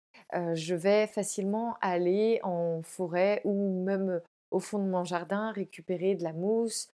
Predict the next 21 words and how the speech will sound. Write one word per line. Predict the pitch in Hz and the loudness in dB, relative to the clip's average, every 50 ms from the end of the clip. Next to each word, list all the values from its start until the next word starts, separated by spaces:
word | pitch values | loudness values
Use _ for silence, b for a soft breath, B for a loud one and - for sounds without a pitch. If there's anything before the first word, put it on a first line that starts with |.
| _ _ _ _ _ | _ _ _ _ _
du | - 170 185 | -4 -4 -4
lierre. | 160 156 160 190 208 214 214 220 220 220 226 208 202 190 _ B B B B B B B B _ - 156 | -2 0 6 8 10 10 10 8 8 6 4 2 -4 -10 _ B B B B B B B B _ -4 -2
Heu, | 175 170 170 170 165 165 165 165 165 165 165 | -2 0 0 0 0 2 2 2 2 2 2
là, | 170 180 190 208 208 | 2 2 2 2 2
j'ai | 196 175 185 | 0 -2 -4
prévu | 180 - - 196 190 165 180 180 | -6 -4 -2 -2 -2 -2 -2 -2
déjà | 175 185 170 190 | 0 0 2 2
une | 190 185 180 | 0 0 0
sortie | 170 - 202 185 - - - - 196 | -2 -2 -4 -4 -4 -4 -4 -2 -2
en | 185 175 | -2 -2
forêt | - - - 185 190 196 196 180 | -4 -6 -4 0 2 2 2 2
dès | 165 196 196 | 2 0 0
qu'on | 196 - 202 | 0 0 -2
le | 196 190 | -2 -2
peut, | 185 - - 208 208 208 202 208 - _ _ b b b b - | -2 -4 0 4 4 4 4 2 -8 _ _ b b b b -2
heu, | 170 170 | -2 -2
pour | 160 - - - 190 185 | -2 -4 -6 -4 0 2
aller | 185 180 175 185 185 | 2 4 4 2 2
trouver | - - - 190 175 175 185 | 0 -4 -8 -6 0 0 0
du | 160 156 160 170 - _ - | 0 0 -8 -10 -12 _ -2
houx, | 226 254 269 285 294 302 302 | 0 2 2 2 2 0 -2